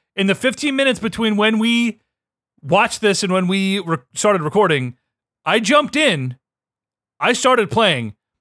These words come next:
There are palette swaps depending on the, the version of the game. There are screen effects depending on which Game Boy you were playing on, and it, they're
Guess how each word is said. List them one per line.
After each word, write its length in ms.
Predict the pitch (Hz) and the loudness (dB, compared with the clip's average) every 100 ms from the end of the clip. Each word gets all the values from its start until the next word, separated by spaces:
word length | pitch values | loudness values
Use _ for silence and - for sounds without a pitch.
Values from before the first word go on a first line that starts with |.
| _ | _
There 240 | 127 185 208 | 0 4 6
are 440 | 175 160 143 135 _ _ - | 6 4 2 -2 _ _ -4
palette 340 | 196 196 240 | 0 2 2
swaps 400 | - 220 220 - | 2 2 2 -2
depending 340 | 190 175 180 175 | -4 -2 0 0
on 120 | 160 | 0
the, 220 | 143 139 | 0 -2
the 140 | 135 127 | -6 -4
version 360 | 139 143 151 | -2 -2 -2
of 40 | 151 | -4
the 60 | |
game. 380 | 131 143 151 175 - _ _ | -4 -4 -2 -4 -8 _ _
There 200 | 127 160 | -2 0
are 140 | 156 131 | 0 0
screen 480 | - - 156 165 190 | -2 -2 -2 -2 -2
effects 440 | 180 190 180 - | -2 0 0 -2
depending 420 | 160 160 160 160 | -6 -2 -2 0
on 320 | 151 139 127 _ _ _ - | 0 -2 -6 _ _ _ -6
which 380 | 131 170 131 110 | -2 -2 -4 -6
Game 280 | 131 143 160 | -2 -2 0
Boy 240 | 175 180 | 0 0
you 180 | 190 180 | 0 -2
were 80 | 160 | -4
playing 360 | 156 151 165 | -4 -2 -2
on, 260 | 170 170 185 | -2 -2 -4
and 200 | 170 165 | -4 -4
it, 160 | 160 | -4
they're 260 | 147 147 | -4 -4